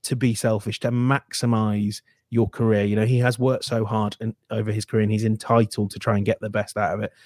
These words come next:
But I'm sorry, Cristiano, that, that there is not that move available. That I will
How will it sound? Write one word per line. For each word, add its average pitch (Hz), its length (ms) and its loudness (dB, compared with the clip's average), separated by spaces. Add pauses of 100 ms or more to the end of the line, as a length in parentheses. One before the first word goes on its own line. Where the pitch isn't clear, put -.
(480)
But 156 280 0 (720)
I'm 123 160 4
sorry, 170 240 2
Cristiano, 110 580 2
that, 117 220 0 (440)
that 123 320 -4
there 139 320 0
is 131 140 2
not 135 360 2
that 123 200 0
move 123 240 2
available. 113 380 2
That 127 180 -2
I 131 120 2
will 143 220 0